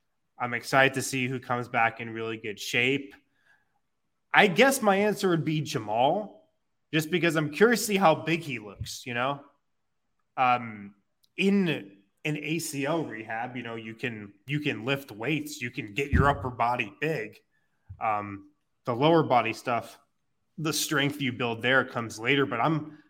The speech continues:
I'm curious to see how big he looks. I, I think he's gonna look like, you know, he's,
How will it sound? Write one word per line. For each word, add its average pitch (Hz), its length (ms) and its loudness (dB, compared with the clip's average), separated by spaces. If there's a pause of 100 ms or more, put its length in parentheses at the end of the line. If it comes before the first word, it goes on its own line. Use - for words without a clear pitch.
(140)
I'm 135 160 -4
curious 190 300 4
to - 60 -2
see 170 100 0
how 131 300 0
big 160 160 2
he 127 180 -4
looks. 120 260 -8
I, 123 340 -2
I 123 140 0
think 165 260 -4
he's 160 200 -2
gonna 131 220 -2
look 123 340 -4
like, 110 380 -8 (500)
you 127 80 -12
know, 113 120 -4
he's, 120 580 -6